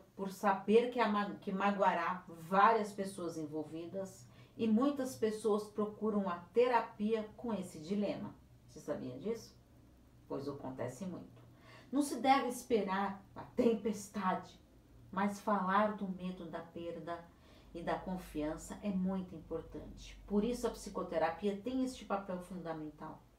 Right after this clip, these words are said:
A infidelidade, ela leva a pessoa a se deparar com forças opostas e voláteis de paixão, da traição,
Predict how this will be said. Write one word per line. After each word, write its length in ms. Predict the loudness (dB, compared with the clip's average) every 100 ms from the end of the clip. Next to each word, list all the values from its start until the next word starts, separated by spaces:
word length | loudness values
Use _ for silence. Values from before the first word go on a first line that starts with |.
| -20 -20 -20 -20 -4
A 140 | 2
infidelidade, 1000 | 2 2 2 2 2 6 6 4 -4 -12 -4
ela 280 | 0 2 4
leva 340 | 6 6 4
a 40 |
pessoa 400 | -2 -6 -2 -2
a 20 | -2
se 120 | -4
deparar 600 | -8 -4 -2 2 2 0
com 120 | -6
forças 440 | -2 -2 -2 -2
opostas 760 | -2 4 8 8 6 0 -2 -2 -8
e 80 | -2
voláteis 680 | 0 2 2 2 0 -4
de 100 | -4
paixão, 600 | -6 -4 -4 -8 -10 -10 -12 _ _ _ _ _ -20 _
da 100 | -6
traição, 640 | -4 -4 -4 -2 0 0